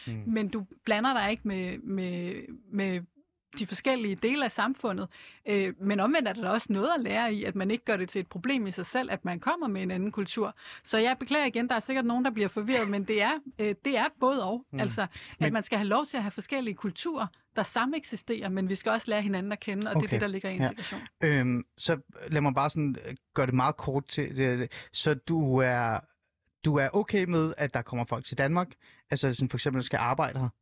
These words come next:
Speaker 1: øh, altså, så den der lidt åbne migration,
Speaker 2: Ja,
Speaker 1: fordi
Speaker 2: for
Speaker 1: vi mangler
Speaker 2: pokker, vi har jo
Speaker 1: arbejdskraft.
Speaker 2: brug for arbejdskraft, ja.
Speaker 1: Og, øh, det er der jo også mange liberale, der siger det med, at vi skal
Speaker 2: Mhm.
Speaker 1: have folk ind til Danmark, de skal komme og arbejde, for vi har brug for arbejdskraft. Øh, en af de sjove ting ved liberale, øh, ikke Liberale Alliance, det gør de sikkert også, men Nye Borgerlige er jo, at i et langt stykke tid af deres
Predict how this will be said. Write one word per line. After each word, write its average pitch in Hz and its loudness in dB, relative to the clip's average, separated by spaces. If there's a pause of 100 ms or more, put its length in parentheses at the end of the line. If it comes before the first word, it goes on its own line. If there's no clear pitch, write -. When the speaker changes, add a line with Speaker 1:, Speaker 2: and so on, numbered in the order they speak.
Speaker 1:
øh, 139 2
altså, - -4 (100)
så 131 -4
den 131 2
der 120 2 (120)
lidt 147 0
åbne 151 2
migration, 127 0
Speaker 2:
Ja, - 0
Speaker 1:
fordi 147 4
Speaker 2:
for 139 2
Speaker 1:
vi 139 2
mangler 127 2
Speaker 2:
pokker, - -
vi - 2
har 131 2
jo 165 4
Speaker 1:
arbejdskraft. 180 2
Speaker 2:
brug 277 2
for 262 0
arbejdskraft, 202 -2
ja. 214 -4
Speaker 1:
Og, 151 2 (100)
øh, 131 -6
det 135 -10
er 120 2
der 160 2
jo 175 0
også 147 0
mange 151 2
liberale, 135 -2
der 143 -2
siger 139 0
det 135 2
med, 131 2
at 120 0
vi 120 -2
skal 131 2
Speaker 2:
Mhm. 117 4
Speaker 1:
have 113 -2
folk 143 -4
ind 151 -2
til 131 -8
Danmark, 131 2
de 127 -4
skal - -6
komme 131 2
og 120 4
arbejde, 135 2
for - -10
vi 131 -4
har 127 0
brug 131 -4
for 135 0
arbejdskraft. 131 0 (380)
Øh, 135 -2
en 147 4
af 139 4
de 135 2
sjove 151 2
ting 143 2
ved 127 2
liberale, 131 2
øh, 123 4
ikke 123 -2
Liberale 110 0
Alliance, 113 0
det 117 -4
gør 113 2
de 110 -2
sikkert 107 0
også, 127 0
men 135 4
Nye 131 4
Borgerlige 156 2
er 135 4
jo, 156 2
at 123 0
i 135 -2
et 131 -2
langt 151 0
stykke - -8
tid 160 0
af 147 0
deres 123 0